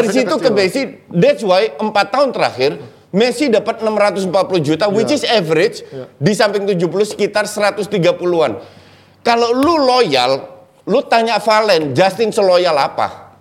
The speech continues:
Speaker 1: Iya, tapi kan balik lagi, itu kan lu kan loyal karena ini pertemanan juga, dan juga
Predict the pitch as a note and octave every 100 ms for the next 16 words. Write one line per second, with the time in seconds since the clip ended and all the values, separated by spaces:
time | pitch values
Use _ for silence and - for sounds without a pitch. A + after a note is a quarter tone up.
0 | _ D3+ F3 D#3+ - G3 G#3 D#4 D4+ A3+
1 | G#3 A3+ B3+ C4 G#3 B3+ D4+ D#4 - G#3+
2 | C#4 D#4 D#4+ - - - G3+ F#3+ F#3 C#4+
3 | C#4+ F#3 G3 A#3 A#3+ A3+ F#3+ D#3+ F#3+ F#3+
4 | D3 F3 E3+ F#3+ F#3 F3+ F#3+ A#3+